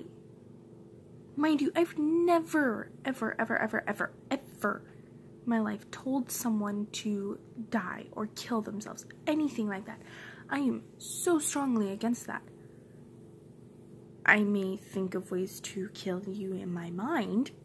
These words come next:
but I'm never going to outright tell you to kill yourself or to die. I would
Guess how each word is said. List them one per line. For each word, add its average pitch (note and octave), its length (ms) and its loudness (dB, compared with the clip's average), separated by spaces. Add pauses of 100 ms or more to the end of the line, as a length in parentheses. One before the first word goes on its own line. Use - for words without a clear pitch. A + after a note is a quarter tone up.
but F3+ 240 -4
I'm G3 340 0
never G3+ 280 2
going F3+ 300 -2
to G#3 200 -4
outright G#3 400 -2
tell G3 180 -2
you F#3 320 -4
to G#3 240 -4
kill G#3 240 0
yourself G3 580 -2
or G#3 240 -2
to F#3 240 -6
die. - 280 -10 (1040)
I G#3 100 4
would F#3+ 180 0